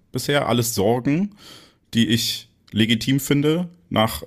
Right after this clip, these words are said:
den Erfahrungen, die wir Fußballfans in den letzten zwanzig, dreißig Jahren im Kulturkampf um den Fußball, so wie wir ihn uns vorstellen, ähm, erlebt haben.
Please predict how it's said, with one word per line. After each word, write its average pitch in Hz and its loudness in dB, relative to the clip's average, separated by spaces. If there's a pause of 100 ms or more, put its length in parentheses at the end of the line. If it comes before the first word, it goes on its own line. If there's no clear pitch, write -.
(120)
den 110 0
Erfahrungen, 120 2
die 104 -2
wir 101 0
Fußballfans 113 0
in 104 -2
den 98 2
letzten 101 -2
zwanzig, 107 0
dreißig 104 0
Jahren 101 2
im 98 0
Kulturkampf 117 -2
um 107 0 (500)
den 101 4
Fußball, 117 0
so 98 -2
wie 90 0
wir 139 0 (300)
ihn 120 2
uns 127 0
vorstellen, 120 0 (240)
ähm, 95 0
erlebt 98 0
haben. 123 0